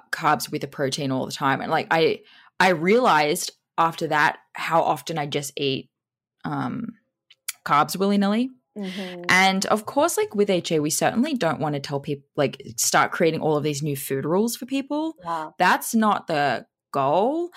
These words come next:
Speaker 2: Mm.
Speaker 1: I was at a point of, like, trying to optimize things, right? I
Speaker 2: Wow.
Speaker 1: was like, "I've had my period back for a year now," and, like, I more was looking at, like, the whole getting pregnant thing.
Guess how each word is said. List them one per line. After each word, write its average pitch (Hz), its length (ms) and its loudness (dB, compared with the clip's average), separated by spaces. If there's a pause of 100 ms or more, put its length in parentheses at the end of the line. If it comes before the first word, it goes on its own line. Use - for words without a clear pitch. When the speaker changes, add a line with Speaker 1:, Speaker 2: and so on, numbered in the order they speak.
Speaker 2:
Mm. - 200 -20
Speaker 1:
I 226 220 6
was 339 220 0
at 214 120 2
a 180 60 0
point 170 380 -6
of, 147 120 -4
like, 127 200 -6
trying 147 320 -2
to - 100 -12
optimize - 560 -6
things, - 380 -12
right? 127 320 -2 (120)
I 131 100 -4
Speaker 2:
Wow. - 20 -2
Speaker 1:
was 135 140 -6
like, 131 240 -4 (100)
"I've 165 180 2
had 147 160 -2
my 139 140 -2
period 143 240 -6
back 131 220 -8
for 117 100 -10
a 123 80 -12
year 262 240 0
now," 208 520 2 (380)
and, 139 420 -2 (300)
like, 139 360 -4
I 143 300 2
more 185 440 4
was 165 240 -2
looking 165 280 -4
at, 139 60 -2
like, 147 120 -6
the 156 80 -8
whole 147 120 -4
getting 139 240 -6
pregnant 139 360 -8
thing. 254 300 2